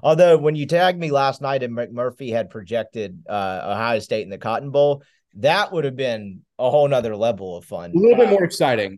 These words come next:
Speaker 2: I would say. <laughs>
Speaker 1: yeah, that would have been incredibly exciting. I would, you could have signed me up for that any day of the week. I'd have probably walked to that game.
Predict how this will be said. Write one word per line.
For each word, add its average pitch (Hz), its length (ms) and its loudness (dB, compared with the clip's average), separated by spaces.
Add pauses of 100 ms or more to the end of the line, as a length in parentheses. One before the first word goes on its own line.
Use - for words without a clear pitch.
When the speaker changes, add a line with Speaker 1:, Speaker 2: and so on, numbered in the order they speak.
(160)
Speaker 2:
I 120 60 -2
would 110 140 -4
say. 104 360 -10 (160)
<laughs> - 180 -8
Speaker 1:
yeah, 156 440 0
that 160 200 4
would 180 120 4
have 143 100 0
been 127 140 -2
incredibly 110 640 -2
exciting. 98 480 -6
I 117 80 0
would, 131 140 -2
you 120 100 -10 (140)
could 147 200 -8
have 107 80 -8
signed 127 240 -2
me 113 160 -4
up 117 140 0
for 113 80 -14
that 110 140 -2
any 107 100 -8
day 104 160 -6
of 92 60 -8
the 95 80 -12
week. 110 180 -8
I'd 117 80 -2
have 113 100 -2
probably 104 200 -2
walked 113 320 0
to 101 80 -8
that 113 240 -6
game. 101 340 -10